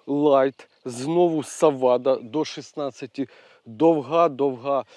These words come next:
два сімдесят чотири. Е, зробив тут оснасточку,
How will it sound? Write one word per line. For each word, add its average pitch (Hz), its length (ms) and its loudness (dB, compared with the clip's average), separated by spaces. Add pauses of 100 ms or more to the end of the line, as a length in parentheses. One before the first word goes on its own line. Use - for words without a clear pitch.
(680)
два 127 500 0
сімдесят 135 680 -2
чотири. 107 540 -8 (380)
Е, 104 180 -8
зробив 147 880 2
тут - 400 -4 (340)
оснасточку, 170 880 -2